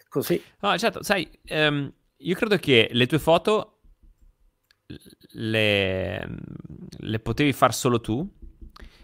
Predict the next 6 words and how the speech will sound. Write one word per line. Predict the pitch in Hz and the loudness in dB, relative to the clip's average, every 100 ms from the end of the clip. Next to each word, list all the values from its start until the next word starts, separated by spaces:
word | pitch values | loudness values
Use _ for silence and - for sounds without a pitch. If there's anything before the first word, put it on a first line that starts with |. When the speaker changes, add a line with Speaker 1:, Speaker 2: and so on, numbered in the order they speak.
| _ _ _ | _ _ _
Speaker 2:
perché | - 123 - 147 | 0 2 6 8
hai | 120 117 | 10 8
avuto | 123 131 | 6 2
la | 120 | 0
capacità | 113 113 110 113 - 113 139 180 - _ _ _ | 0 -2 -2 -2 6 8 8 4 -8 _ _ _
di | - 104 104 120 127 139 | -12 -6 2 4 4 2